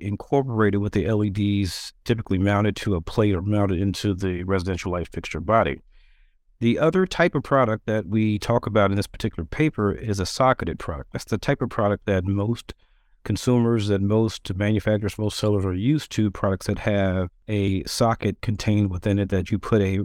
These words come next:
replaceable light source in later. That could be a screw-based socket, a pin-based socket, a twist and lock socket. There are all types of sockets,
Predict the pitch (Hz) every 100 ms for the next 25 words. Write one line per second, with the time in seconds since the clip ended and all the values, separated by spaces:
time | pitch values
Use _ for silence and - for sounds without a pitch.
0 | - 104 - 180 190 113 95 98 104 110
1 | 95 107 98 - 101 113 127 - - -
2 | _ _ 123 127 - 120 120 117 104 -
3 | 127 117 117 120 110 - 107 - 110 104
4 | 101 - 104 90 98 92 - - - 92
5 | 90 - 107 - 101 92 85 - - 67
6 | 78 82 82 107 113 - 107 - 82 120
7 | 110 - -